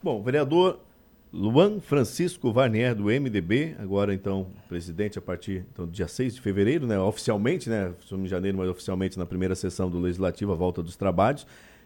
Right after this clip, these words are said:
Então, aqui esperamos realmente que seja uma boa, eh, gestão. Voltaremos a falar mais em dois mil e vinte e quatro. Eu aproveito que a gente tá conversando. Feliz Natal pra você, feliz Ano Novo, fica à vontade também.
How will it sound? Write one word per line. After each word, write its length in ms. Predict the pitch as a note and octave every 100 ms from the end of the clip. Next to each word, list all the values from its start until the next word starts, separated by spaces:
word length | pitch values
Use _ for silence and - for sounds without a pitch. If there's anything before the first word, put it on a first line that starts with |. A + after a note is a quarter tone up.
| _ -
Então, 380 | G2+ G2+ G#2+
aqui 200 | G#2 - A2+
esperamos 500 | B2+ - G2+ G2 G2+
realmente 240 | F#2+ F#2+
que 60 | -
seja 180 | F#2+
uma 120 | F#2+ F2+
boa, 440 | F#2 F#2 C#2+ F2
eh, 60 | F2
gestão. 440 | F#2+ - A#2 E3 - - -
Voltaremos 460 | A#2+ B2 A#2+ A#2
a 80 | A2+
falar 260 | A2 G2+ G2
mais 240 | F#2+ F#2
em 60 | F2+
dois 160 | F2+
mil 180 | F2 F2+ - - - -
e 140 | F2+
vinte 240 | E2+ G2 G2+
e 40 |
quatro. 440 | - G#2+ B2+ A2+
Eu 80 | G2+
aproveito 380 | F#2+ G2 F#2+ F2+
que 40 |
a 60 | F#2+
gente 80 | F2
tá 100 | F2+
conversando. 580 | F#2+ F#2 E2+ G#2 A#2+ C3+ -
Feliz 200 | F#2+ F#2+
Natal 240 | F2+ F#2
pra 120 | E2+
você, 260 | D#2 D#2+ A#2
feliz 240 | G2+ F2+
Ano 140 | F2+ F2
Novo, 180 | G2 A2+
fica 160 | -
à 40 | A#2
vontade 380 | A2 G2 F#2
também. 320 | - E2 D2+